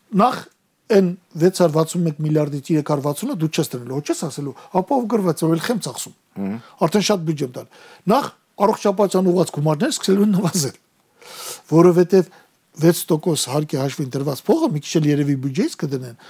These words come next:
Speaker 1: մաքսիմում իրար հետ անելու է հարյուրից հարյուր յոթանասուն միլիարդ դրամ։ Բայց ես քեզ հարց եմ տալի,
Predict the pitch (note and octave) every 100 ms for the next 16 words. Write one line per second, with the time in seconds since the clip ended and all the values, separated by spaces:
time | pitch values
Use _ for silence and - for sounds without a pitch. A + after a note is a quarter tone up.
0 | - _ F#4 G#4 - C#4 D#4+ G3 G#3 B3
1 | E3 E3 G3 C#3+ D#3 D3+ E3+ F#3+ - D3
2 | C#3 C#3 C#3 E3+ C#3 A#2+ C#3 - F#2+ _
3 | _ _ _ - - - _ _ - B3+
4 | F#4 - F#4 C#4 - B3 G3+ D#3+ C#3+